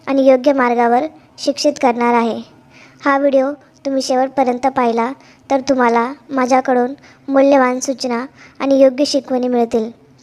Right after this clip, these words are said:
बाळा, तुमचा शेवटपर्यंत विश्वास असाच कायम ठेवा. देव तुम्हाला कुठल्याच गोष्टीमध्ये कोणाकडे हात पसरण्याची वेळ येऊ देणार नाही.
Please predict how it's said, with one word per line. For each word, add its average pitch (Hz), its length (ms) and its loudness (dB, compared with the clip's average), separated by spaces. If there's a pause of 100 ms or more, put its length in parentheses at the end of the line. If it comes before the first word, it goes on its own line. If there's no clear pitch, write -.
(300)
बाळा, 247 320 0 (560)
तुमचा 277 300 -2
शेवटपर्यंत 269 640 0 (440)
विश्वास 254 540 -2 (320)
असाच 294 320 0
कायम 247 280 0
ठेवा. 240 300 0 (480)
देव 269 200 6 (100)
तुम्हाला 247 420 0 (220)
कुठल्याच 262 400 0
गोष्टीमध्ये 247 600 0 (380)
कोणाकडे 254 560 2 (300)
हात 254 120 0
पसरण्याची 254 720 0
वेळ 240 280 2 (320)
येऊ 269 200 6
देणार 240 360 2
नाही. 233 360 -6